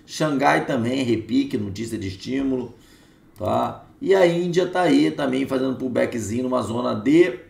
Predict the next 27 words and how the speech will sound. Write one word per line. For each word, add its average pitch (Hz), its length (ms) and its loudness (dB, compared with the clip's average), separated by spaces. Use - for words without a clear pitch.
suporte. - 920 -4
O - 80 -6
petróleo 160 880 6
tá 127 200 8
confuso 143 640 -2
ainda, 160 720 0
mas 113 140 -8
tá 147 80 -4
um 156 80 -6
pouquinho 180 800 -4
mais 185 560 0
pra 196 180 -2
compra 165 460 -2
agora 170 360 2
se 185 120 -2
romper 175 300 2
aqui, 165 300 0
tá? 110 300 -2
Se - 140 -10
o - 20 -12
petróleo 131 400 0
romper 143 200 -2
aqui, 135 180 -4
fica 147 180 -10
interessante, 120 720 -4
o 104 40 -4
Brent. 92 580 -4